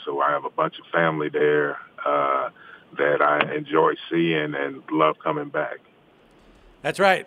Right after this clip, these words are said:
Speaker 2: We haven't forgotten those two Pro Bowls happened here in Buffalo, man, so be
Speaker 1: There
Speaker 2: great
Speaker 1: it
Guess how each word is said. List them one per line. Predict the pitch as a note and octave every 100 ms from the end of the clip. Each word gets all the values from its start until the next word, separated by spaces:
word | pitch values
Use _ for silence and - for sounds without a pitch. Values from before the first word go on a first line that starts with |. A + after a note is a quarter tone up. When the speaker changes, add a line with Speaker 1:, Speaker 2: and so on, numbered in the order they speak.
| _
Speaker 2:
We | D#3 F3
haven't | F#3+ F3+
forgotten | F3 G#3 G#3 E3+
those | D#3+
two | - G3
Pro | - G3 F#3+
Bowls | F3 D#3+
happened | E3+ E3+ E3+
here | C#3+ F#3
in | D#3
Buffalo, | F3+ F3 D#3+ C#3+
man, | C#3 C#3 C3
so | D3+ C#3+ B2+ - - _ _ _ _
be | D3
Speaker 1:
There | C#3
Speaker 2:
great | E3+
Speaker 1:
it | F3